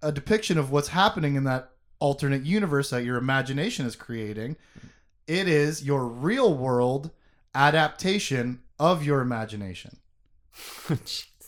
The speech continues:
Speaker 1: So, what the fuck am I talking about? And none of this is in the notes.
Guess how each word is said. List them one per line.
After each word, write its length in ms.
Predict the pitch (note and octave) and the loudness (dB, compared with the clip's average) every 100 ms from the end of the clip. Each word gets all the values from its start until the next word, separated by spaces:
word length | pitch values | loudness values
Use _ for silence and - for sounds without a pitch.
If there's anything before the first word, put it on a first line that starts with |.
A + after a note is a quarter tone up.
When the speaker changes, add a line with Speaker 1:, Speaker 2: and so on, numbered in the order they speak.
| - | -14
Speaker 1:
So, 500 | - - F#3 D3 - - _ _ - _ _ _ _ A#2+ | -6 2 4 4 0 -10 _ _ -20 _ _ _ _ -10
what 320 | C3 F3 A3+ F#3 | 2 6 6 6
the 140 | B2+ | -2
fuck 420 | - - D#3 G3 | -2 2 4 4
am 100 | A3+ | 4
I 100 | A#3 | 2
talking 360 | A3+ A3+ G#3+ E3+ | 6 6 6 4
about? 240 | D#3 F3 | 4 6
And 140 | F#3+ F3+ | 6 6
none 160 | F#3 | 4
of 120 | G#3 F#3+ | 2 2
this 200 | G#3 G#3 | 0 0
is 160 | F3+ | -4
in 80 | F#3 | -2
the 60 | F3 | 0
notes. 300 | D#3+ A#2 | 0 -4